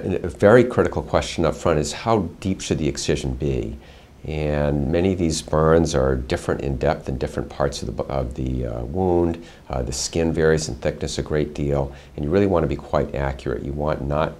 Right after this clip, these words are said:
to sacrifice anything that is alive and will lead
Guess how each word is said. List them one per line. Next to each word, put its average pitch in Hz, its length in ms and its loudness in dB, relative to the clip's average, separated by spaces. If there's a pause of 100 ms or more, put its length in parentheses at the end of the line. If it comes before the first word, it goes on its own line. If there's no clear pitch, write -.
(100)
to 69 300 0 (120)
sacrifice - 1040 -2
anything 76 560 -2
that 67 200 -2
is 67 160 -6
alive 67 600 -2
and 65 180 -6
will 65 240 -4
lead 69 240 -4